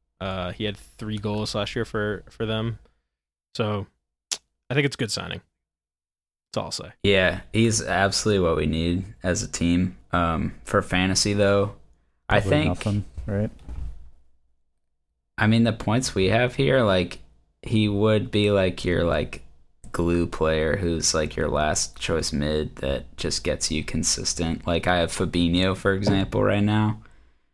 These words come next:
Speaker 2: who just gets me, like, seven points every week. Um, so I think he'll be like that.
Speaker 1: He was,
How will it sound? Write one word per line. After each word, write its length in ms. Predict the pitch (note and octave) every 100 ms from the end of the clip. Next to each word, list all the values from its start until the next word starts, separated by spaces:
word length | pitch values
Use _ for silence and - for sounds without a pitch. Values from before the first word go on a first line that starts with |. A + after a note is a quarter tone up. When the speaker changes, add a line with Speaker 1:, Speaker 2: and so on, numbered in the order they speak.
| _
Speaker 2:
who 80 | -
just 240 | F2+ F2 -
gets 240 | E2+ -
me, 140 | F#2
like, 180 | E2+ E2
seven 360 | - F2+ F#2 F2+
points 340 | - F#2+ -
every 200 | F#2+ F#2+
week. 480 | G2 G#2 G#2+ - - - - _ _ _ -
Um, 600 | F#2 F2+ F2+ E2 - - - _ _ -
so 200 | - F2
I 120 | D#2+
think 200 | - D#2+
he'll 100 | -
be 140 | - C2
like 200 | G#1+ -
that. 380 | A1+ A1 - - - - _ _ _ _ -
Speaker 1:
He 60 |
was, 260 | A#2+ A#2+ -